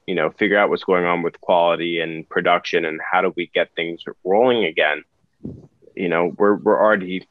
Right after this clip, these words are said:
we're, we're back ordered months in advance already. So, you know, what you're trying to start next, you're not gonna see for,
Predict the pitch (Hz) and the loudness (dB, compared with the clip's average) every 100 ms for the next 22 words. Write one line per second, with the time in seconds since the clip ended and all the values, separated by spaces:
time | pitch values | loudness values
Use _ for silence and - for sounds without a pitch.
0 | _ _ _ 87 85 - 90 92 104 - | _ _ _ -4 -4 -4 -2 2 0 0
1 | 98 90 87 85 - - 98 98 98 92 | 0 2 0 -4 -14 -14 -6 -2 -2 -4
2 | 98 92 85 120 143 78 71 71 78 87 | -6 -4 -2 -2 -2 -4 -4 -6 -4 -2
3 | 82 - - _ _ _ _ _ - - | 0 -2 -12 _ _ _ _ _ -20 -8
4 | 98 90 95 87 90 110 104 92 - 98 | -4 0 2 0 0 -2 -2 -2 0 0
5 | 92 92 101 117 - - - _ _ _ | 0 -2 -2 -2 -6 -20 -20 _ _ _
6 | _ 107 113 120 104 90 - 107 98 - | _ -4 0 0 -2 -4 -2 -4 -4 -2
7 | 85 85 | -2 -2